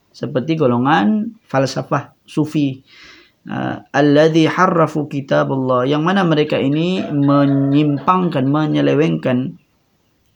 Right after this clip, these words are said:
kitab Allah, Al-Quran. Fauqa tahrifil yahud, melebihi atau lebih teruk lagi berbanding dengan tahrif golongan Yahudi, peng-, apa, penyelewengan orang-orang Yahudi.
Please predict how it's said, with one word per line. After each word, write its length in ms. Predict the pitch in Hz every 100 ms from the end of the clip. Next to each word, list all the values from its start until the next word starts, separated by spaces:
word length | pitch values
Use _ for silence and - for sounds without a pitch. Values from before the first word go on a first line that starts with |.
| _ -
kitab 480 | 143 135 151 139
Allah, 320 | 123 117 104 -
Al-Quran. 720 | 123 - 120 - 113 104 - _ _ _ _ -
Fauqa 420 | - 240 247 190
tahrifil 640 | 170 165 175 196 220 185 151
yahud, 480 | 143 139 139 135 -
melebihi 800 | 190 202 190 185 208 254 359 - _
atau 240 | 143 151 165
lebih 240 | 185 190
teruk 240 | 208 247
lagi 240 | 202 175 233
berbanding 560 | 190 143 143 139 202
dengan 480 | 160 139 143 214 - - - - _ _
tahrif 560 | - - 165 214 208 -
golongan 480 | 135 135 151 190
Yahudi, 480 | 147 131 131 202 123 -
peng-, 240 | 147 143 139
apa, 480 | - - - - -
penyelewengan 720 | - 143 143 135 151 165 147
orang-orang 480 | - 131 117 147 170
Yahudi. 400 | 135 123 120 117